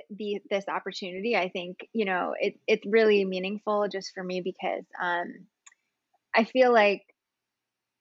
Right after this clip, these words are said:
like I s-, I said this in the beginning, but really, you know, the role of being at, like, a state office in the last four years was so different than it was before. And so, and I don't, I don't want that to go away. I want that awareness to kind of, like, stay. So it was really meaningful to be able to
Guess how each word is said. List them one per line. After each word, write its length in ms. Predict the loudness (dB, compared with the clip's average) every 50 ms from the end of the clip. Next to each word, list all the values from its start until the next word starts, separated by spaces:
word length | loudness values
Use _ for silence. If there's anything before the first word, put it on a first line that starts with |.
| _ _ _ -20 -20 _ _ _ _ _ 2
like 160 | 2 2 4
I 60 | 2
s-, 80 | 0 0 -4 -4 -4
I 80 | -4 -2 -2 -2
said 120 | -2 -2
this 140 | -2 -4 -4 -6
in 60 | -8 -8
the 60 | -6
beginning, 420 | -6 -6 -4 -4 -4 -4 -4 -2 -2
but 120 | -2 -2 -2
really, 520 | -2 0 0 2 2 2 2 0 0 -2 -2
you 100 | -2 -2
know, 160 | 0 0 -2
the 120 | -2 -2 -4 -4 0
role 460 | 2 2 4 4 2 0 -2 -4 -8 _ _ _ _ _ _ -6
of 100 | -2 0
being 220 | 2 2 2 0
at, 80 | -2 -4
like, 140 | -4 -4
a 60 | -4 -6
state 420 | -8 -6 -2 0 2 2 2 0 _ -4
office 480 | -4 -4 -2 -2 -2 -2 -2 -4 -8 _ _ _ _ _ _ _ _ _ -6
in 100 | -4 -2
the 80 | -2
last 380 | 0 0 0 0 0 -2 -6 -10 _
four 140 | -2 0 0
years 260 | 2 2 0 0 -2 -4
was 160 | -10 -12 -12
so 280 | -6 0 2 2 4
different 500 | 2 0 -4 -6 -6 -8 -8 -8 -8 -6 -4
than 120 | -4 -4
it 100 | -4 -4
was 180 | -4 -4 -4 -4 -6 -10
before. 360 | -12 -12 -8 -4 -2 -2 -2
And 280 | -2 -4 -4 -8 -8 -4
so, 260 | -2 0 0 0 -2 -2 -2
and 80 | 0
I 100 | 2 2
don't, 360 | 2 2 2 2 2 0 -2 -4 -8 _ _ _ _ _ _ 4
I 40 |
don't 200 | 6 6 6 6
want 180 | 4 0 0 2
that 180 | 0 0 0 -2
to 120 | -4 -4
go 160 | -2 0 0 0
away. 380 | 0 0 -2 -2 -2 -4 -6 -8
I 60 | -6
want 220 | -4 -2 -2 0 0
that 140 | 0 0
awareness 440 | 0 0 -2 -2 -2 -4 -8 -10 -10 -10
to 80 | -10
kind 260 | -8 -8 -8 -8 -8 -8
of, 60 | -10 -8
like, 180 | -10 -10 -10 -12
stay. 300 | -10 _ -6 -6 -6 -6 -6
So 120 | -4 -4
it 80 | -2 -2
was 120 | -2 -2
really 180 | -2 -2 -2 -2
meaningful 400 | -4 -4 -6 -8 -6 -6 -6 -4
to 60 | -4
be 100 | -4 -6
able 160 | -6 -6 -8
to 100 | -10 -12